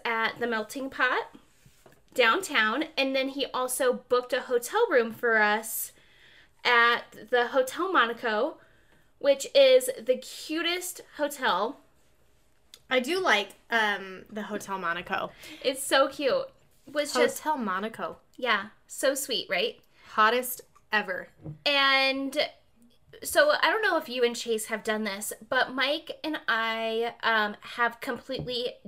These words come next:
Speaker 1: different love languages.
Speaker 2: Okay.
Speaker 1: He is very, um, into, like, giving gifts, and
Speaker 2: Okay.
Speaker 1: I'm more into quality time.
Speaker 2: Okay.
Speaker 1: So I,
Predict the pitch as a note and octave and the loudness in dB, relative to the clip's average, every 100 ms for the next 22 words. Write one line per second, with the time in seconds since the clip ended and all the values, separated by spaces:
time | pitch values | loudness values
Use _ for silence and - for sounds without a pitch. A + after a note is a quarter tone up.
0 | F#3 _ _ B3+ A#3+ A#3+ A3+ - G#3 G#3+ | -20 _ _ 0 2 -2 -6 -6 -4 -2
1 | G3 F#3+ F3 F#3 F#3 - - - - _ | -2 -4 -6 -6 -6 -8 -8 -12 -14 _
2 | _ _ - - A#3 G#3 G3+ C4 - D4+ | _ _ -10 -6 -2 0 -2 -4 -8 -2
3 | D#4+ F4 F#4+ C#4+ C#4+ A3 G#3 B3 B3 B3+ | 0 0 -2 -2 -4 -8 2 2 4 0
4 | C4 C4 C4 C4+ C4 - A#3 A3+ G#3+ G#3+ | 0 -2 -4 -4 -6 -2 -2 0 -4 -6
5 | B3 A#3+ A#3 C4 A#3 F#3 F#3 A#3 B3+ D4 | -4 -4 -4 -2 -2 -2 -2 0 0 -2
6 | C#4+ B3+ C4 - - - _ _ _ _ | 0 0 -2 -6 -8 -8 _ _ _ _
7 | _ _ - C4 A3+ G#3+ B3+ C4 C#4 - | _ _ -2 -2 2 4 4 4 -4 -8
8 | B3 B3+ C4 B3+ B3+ A#3+ A#3+ B3 A#3 - | -6 -2 0 -2 -2 -4 -6 -6 -10 -6
9 | B3+ A#3+ A#3 A#3 A3+ A#3+ - - - B3 | -2 0 2 2 2 -2 -4 -12 0 4
10 | A#3 B3 C4+ C4+ D4 C4+ C#4+ D#4 F#4+ _ | 4 2 -4 -6 0 0 0 -4 -12 _
11 | _ _ A3+ G#3+ G3+ G3 C#4 - - - | _ _ -14 -8 -6 -4 -6 -10 -8 -2
12 | D#4 C#4+ C#4 C#4+ - - - B3+ | 0 2 2 2 -2 -6 -4 -4